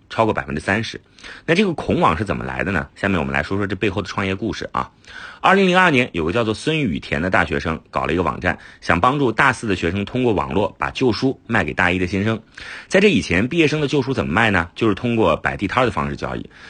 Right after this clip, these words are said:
虽然想法很超前，但是学生通过网站卖书的数量有限，这让孙雨田感到很受挫。怎么办？他决定扩大用户群体，把目光投向社会人群。在那个年代呢，很多旧书会机缘巧合地流落到收破烂的人手里，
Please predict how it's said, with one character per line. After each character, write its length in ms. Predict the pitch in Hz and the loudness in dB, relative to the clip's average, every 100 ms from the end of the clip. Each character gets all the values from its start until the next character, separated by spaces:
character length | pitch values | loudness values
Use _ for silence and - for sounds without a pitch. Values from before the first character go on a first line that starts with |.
| - | -6
虽 120 | - | 4
然 80 | 160 | 4
想 140 | 156 147 | 6 4
法 100 | 151 | 4
很 160 | 113 | 2
超 160 | 80 123 | 2 2
前， 280 | 104 85 - | 2 -2 -2
但 120 | - 101 | 0 0
是 60 | |
学 160 | 92 92 | 2 0
生 100 | 113 | 0
通 200 | 110 117 | 0 2
过 80 | 104 | 2
网 180 | 69 | 2
站 140 | 73 101 | 2 2
卖 160 | 107 | 2
书 80 | 92 | 0
的 100 | 104 | -2
数 100 | - | 0
量 120 | 104 | 0
有 120 | 82 65 | 0 0
限， 240 | - 107 - - | 0 -2 -6 -18
这 120 | - 90 | -2 2
让 180 | 87 | 2
孙 180 | 78 104 | 0 0
雨 80 | 90 | 0
田 180 | - 80 | -2 -2
感 140 | 64 | -2
到 80 | 78 | -2
很 160 | - - | -4 -4
受 160 | 98 | -2
挫。 280 | 85 113 - - | 0 0 -2 -6
怎 120 | - 67 | -10 -2
么 60 | |
办？ 180 | 82 76 - - - | -2 -2 -6 -20 -2
他 120 | 117 | 0
决 100 | 101 | 2
定 160 | 113 | 2
扩 240 | 104 - 135 | 0 2 4
大 180 | 123 107 | 4 2
用 160 | 120 | 0
户 160 | 107 101 | 0 -2
群 220 | - 90 | -2 -2
体， 180 | - - - - | -4 -8 -12 -6
把 120 | 78 | 0
目 120 | 113 143 | 2 2
光 240 | 147 143 - | 2 0 -4
投 140 | 78 | -2
向 180 | 90 101 | 0 0
社 240 | 90 - | 0 -2
会 140 | 113 104 | 0 0
人 160 | 65 | 0
群。 180 | 62 - - _ _ - - - | -4 -10 -12 _ _ -20 -20 -2
在 140 | 165 | 4
那 60 | 202 | 6
个 40 | 196 | 6
年 160 | 143 | 6
代 140 | 156 151 | 6 6
呢， 180 | 104 85 - | 4 0 -10
很 260 | - 73 73 | -8 -4 2
多 140 | 117 | 2
旧 260 | 135 202 139 | 4 4 2
书 280 | 90 98 - | 2 -2 -4
会 200 | _ 104 | _ -2
机 180 | 80 - | -2 0
缘 220 | 139 117 | 2 2
巧 200 | 127 - | 0 -2
合 160 | - 85 | 0 0
地 120 | 90 | 2
流 160 | 73 80 | 0 2
落 120 | 107 | 4
到 200 | 90 - | 4 2
收 180 | - 131 | 0 0
破 140 | 143 | 2
烂 120 | 151 | 2
的 80 | 117 | 2
人 160 | 69 62 | 0 -4
手 160 | - | -6
里， 160 | 52 - | -8 -10